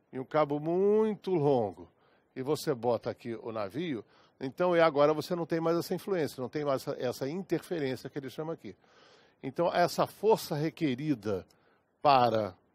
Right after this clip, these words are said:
rebocar aquele navio, numa certa velocidade, é exatamente a resistência que ele tem, porque quando a força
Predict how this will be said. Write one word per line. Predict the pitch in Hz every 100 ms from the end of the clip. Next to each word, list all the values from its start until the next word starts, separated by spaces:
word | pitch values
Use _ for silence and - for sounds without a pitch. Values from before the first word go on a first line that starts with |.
| _
rebocar | - 147 127 107 123 113
aquele | 104 113
navio, | 110 107 101 - 147 101 - _ _
numa | 107 117
certa | 104 107 95 95
velocidade, | 107 98 98 120 180 151 - _ _ _ -
é |
exatamente | 185 170 165 160 156
a | 165
resistência | 180 170 - 180 180 190
que | 214
ele | 202
tem, | 170 156
porque | -
quando | 123 170 185
a |
força | - - 147 131 - - 87